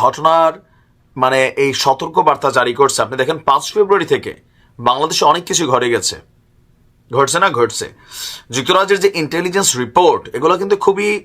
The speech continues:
আমার কাছে মনে হয়েছে, বাংলাদেশ ইস্যুতে তারা যখনই কথা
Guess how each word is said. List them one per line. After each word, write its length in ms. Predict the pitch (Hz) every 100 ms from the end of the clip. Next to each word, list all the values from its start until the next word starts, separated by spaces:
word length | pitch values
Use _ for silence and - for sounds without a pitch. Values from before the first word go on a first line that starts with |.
| _ _ -
আমার 340 | 107 123 151 151
কাছে 160 | 151 165
মনে 140 | 135 147
হয়েছে, 200 | 156 143 107
বাংলাদেশ 380 | 123 143 165 196 -
ইস্যুতে 260 | 151 156 151 139
তারা 120 | 127 120
যখনই 260 | 117 151 143
কথা 160 | 135